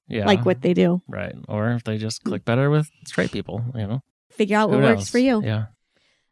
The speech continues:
Speaker 2: In this question of how did Matt and Jess help? I think Matt came into the picture.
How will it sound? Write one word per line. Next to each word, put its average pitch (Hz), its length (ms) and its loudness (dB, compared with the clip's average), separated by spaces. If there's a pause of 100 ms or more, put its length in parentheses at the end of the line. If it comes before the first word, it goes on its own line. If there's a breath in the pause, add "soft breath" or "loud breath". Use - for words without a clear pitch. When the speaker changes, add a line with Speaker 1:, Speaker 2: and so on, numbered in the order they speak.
(140)
Speaker 2:
In 254 140 6
this 254 180 4
question 220 400 2
of 190 240 2
how 196 260 2
did 196 180 0
Matt 185 280 2
and 185 100 2
Jess 185 220 -4
help? 175 260 -6 (400)
I 269 80 6
think 349 220 2
Matt 233 340 4
came 220 160 4
into 202 160 4
the 202 100 2
picture. 196 600 4